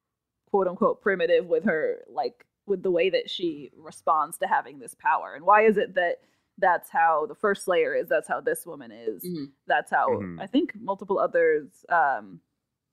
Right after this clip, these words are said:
Speaker 1: even just in terms of not the S-, Slayer powers, but in general powered women like Ampata and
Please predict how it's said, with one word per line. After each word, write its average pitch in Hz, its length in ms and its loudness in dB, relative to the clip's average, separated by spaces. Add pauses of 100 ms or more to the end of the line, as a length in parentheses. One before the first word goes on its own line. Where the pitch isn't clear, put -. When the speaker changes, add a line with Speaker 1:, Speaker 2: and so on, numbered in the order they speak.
(340)
Speaker 1:
even 262 260 6
just 214 280 2
in 208 100 2
terms 190 260 0
of 170 160 -2
not 180 220 2
the 185 60 -6
S-, - 120 -16 (260)
Slayer 196 300 2
powers, 165 400 2
but 190 120 0
in 180 120 -6
general 160 400 -2 (100)
powered 160 360 0
women 165 440 -4
like 139 380 -6
Ampata 180 520 4 (300)
and 202 220 -2